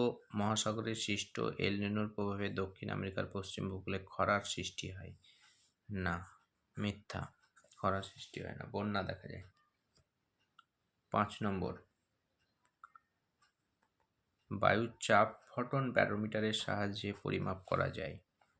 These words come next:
সত্য। বায়ুর চাপ মাপা হয় ফটন ব্যারোমিটার বা ব্যারোমিটার দিয়ে। ছ নম্বর, নিরক্ষীয় জলবায়ু অঞ্চলে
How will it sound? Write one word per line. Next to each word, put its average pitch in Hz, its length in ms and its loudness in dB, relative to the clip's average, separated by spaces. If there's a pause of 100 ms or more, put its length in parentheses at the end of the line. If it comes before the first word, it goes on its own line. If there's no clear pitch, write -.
(200)
সত্য। - 460 -6 (800)
বায়ুর 95 400 0
চাপ 95 180 0 (120)
মাপা 92 220 -6
হয় 107 180 -6
ফটন 92 340 -4
ব্যারোমিটার 90 500 -4
বা 107 100 -2
ব্যারোমিটার 87 920 -6
দিয়ে। - 180 -18 (1600)
ছ - 60 -14 (200)
নম্বর, 101 280 -2 (280)
নিরক্ষীয় 110 520 0 (100)
জলবায়ু 107 460 2 (120)
অঞ্চলে 104 480 -2